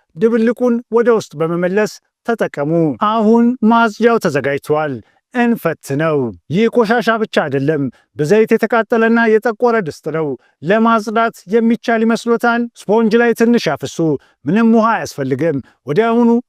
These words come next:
አረፋ እንደሚወጣ ተመልከቱ። አሁን ቆሻሻውን ብቻ ይጥረጉ። ያለምንም ትግል ሲጠፋ ያያሉ። ወደ ቀደመ መልኩ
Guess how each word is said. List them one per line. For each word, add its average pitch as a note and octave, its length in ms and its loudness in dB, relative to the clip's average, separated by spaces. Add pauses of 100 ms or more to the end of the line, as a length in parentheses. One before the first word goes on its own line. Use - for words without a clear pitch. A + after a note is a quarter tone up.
አረፋ A#3+ 340 -2
እንደሚወጣ A#3 560 2
ተመልከቱ። C#3+ 500 -10 (380)
አሁን A3 380 2
ቆሻሻውን A3+ 560 0
ብቻ G#3 220 -4 (400)
ይጥረጉ። E3+ 480 0 (480)
ያለምንም A3+ 600 2
ትግል A3+ 320 2 (220)
ሲጠፋ A3+ 380 -2 (120)
ያያሉ። C#3 400 -4 (460)
ወደ C#3 200 0
ቀደመ A3+ 380 0
መልኩ A3+ 280 0